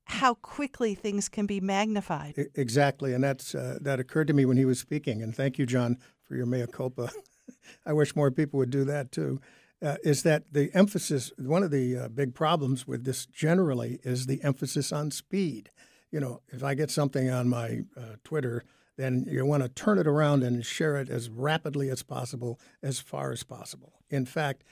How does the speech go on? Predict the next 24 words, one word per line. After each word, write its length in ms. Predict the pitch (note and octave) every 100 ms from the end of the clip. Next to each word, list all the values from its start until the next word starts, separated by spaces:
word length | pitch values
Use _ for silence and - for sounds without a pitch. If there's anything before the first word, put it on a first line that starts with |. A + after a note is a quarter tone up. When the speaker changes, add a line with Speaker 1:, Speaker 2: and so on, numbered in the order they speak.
| _ _
Speaker 2:
the 60 | C#3+
Pew 260 | - F3+ E3+
Research 400 | D#3+ E3 D3 -
Center 300 | C#3 B2+ A#2+
has 200 | B2+ C3
a 60 | B2
study 380 | - D3 C#3 B2
that 160 | B2
shows 540 | - - C#3 C3 B2 - _ _
unequivocally 680 | F3 D3 G3 G#3 D#3 G#2+ A#2 - _ _
that 160 | C#3 C3+ _
misinformation 800 | C#3+ F#3+ - C#3 C#3+ C3+ B2+ B2+
and 160 | A#2+ A2
bad 260 | C#3+ D3+
news, 300 | A#2+ B2 B2+
which 160 | C3 -
is 140 | B2
usually 360 | C3+ C3+ B2+ B2
more 320 | A#2+ B2 A#2+ - _ -
dramatic 580 | B2+ B2+ C3+ B2 A#2
than 240 | B2 B2+ A#2+
the 80 | A#2+
real 240 | C#3 B2+
news, 380 | A2+ A#2 C3